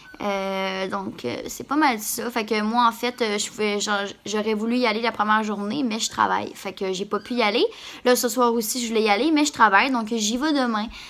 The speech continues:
Euh, demain avec une amie. Fait que j'ai hâte de voir ça, pour vrai. Euh, il y a un nouveau concept cette année. Euh, je sais pas si je vais aimer ça. Je trouve que le concept de la maison hantée a l'air plus drôle qu'autre chose.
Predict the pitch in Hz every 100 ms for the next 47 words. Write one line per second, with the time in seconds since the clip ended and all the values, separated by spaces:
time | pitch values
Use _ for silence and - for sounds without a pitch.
0 | - 208 202 196 196 190 208 240 220 220
1 | 220 208 214 247 285 214 254 311 294 247
2 | 233 285 294 262 233 254 - - - -
3 | - 208 214 214 226 233 269 269 226 269
4 | 262 226 220 208 214 247 277 _ - -
5 | 185 185 185 185 185 196 311 277 254 220
6 | 208 - 262 349 370 - 214 208 240 233
7 | - 262 254 214 202 208 208 190 220 240
8 | 202 196 208 247 269 220 214 226 220 190
9 | - 233 285 285